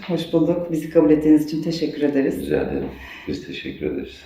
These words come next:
Speaker 1: Mübarek Ramazan ayı ile ilgili vatandaşlarımıza mesajınız nedir?
Speaker 2: Evet, e, yılda bir sefer, e, bir ay,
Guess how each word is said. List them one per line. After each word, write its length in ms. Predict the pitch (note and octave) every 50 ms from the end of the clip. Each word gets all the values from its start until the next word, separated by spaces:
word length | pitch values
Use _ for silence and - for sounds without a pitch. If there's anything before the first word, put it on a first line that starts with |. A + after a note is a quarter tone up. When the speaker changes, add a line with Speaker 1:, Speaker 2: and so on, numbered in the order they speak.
| - -
Speaker 1:
Mübarek 540 | F#3+ G3+ G3+ G3+ G#3+ G#3 G#3 G#3 G#3 G#3 G#3
Ramazan 360 | G#3 G3+ G3+ G3 G3 G3 F#3+
ayı 180 | F#3 F3+ F3 F3
ile 180 | E3+ E3+ E3
ilgili 480 | E3+ E3 E3+ E3 D#3+ E3 E3 D#3+ - -
vatandaşlarımıza 760 | F3 - F#3+ E3+ E3 E3 D#3+ D#3 - - E3 D3+ D3+ D3 D3+
mesajınız 520 | D3+ D#3 D#3 D#3 E3 D3+ D3+ D3+ D3+ D3+ D3+
nedir? 520 | D#3 D3+ C3+ - - - - - - - - - - - - - - _ _ _ _ _ _ _ _ _ _ - -
Speaker 2:
Evet, 420 | - D#2 D#2 - - - - - - - -
e, 80 | -
yılda 680 | D#2 D2+ D2+ D2+ D#2 D#2+ D#2+ D#2+ D#2+ D#2+ D#2+ D#2 D#2 D#2+
bir 80 | D#2+
sefer, 460 | D#2 - - D#2+ D#2 - D#3+ - - - - - - - - -
e, 360 | - - - - - - - - - - - - - - - - - -
bir 200 | D2+ D2 E2 D#2+
ay, 300 | D#2+ D#2 D#2 D#2 D#2